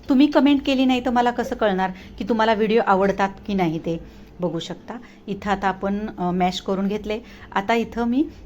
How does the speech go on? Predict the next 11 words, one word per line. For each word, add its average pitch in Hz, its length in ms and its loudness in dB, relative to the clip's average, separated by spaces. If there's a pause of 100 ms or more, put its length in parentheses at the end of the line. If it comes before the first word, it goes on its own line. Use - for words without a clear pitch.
(260)
काळं 196 280 2
मीठ 214 200 -4 (160)
आणि 190 180 -2
पांढरं 175 360 0
मीठ 165 160 0
दोन्ही 180 300 0
मिक्स 190 340 -4
करून 160 240 -4
घेतले. 160 260 -8
आता 165 180 -6
ते 233 240 -6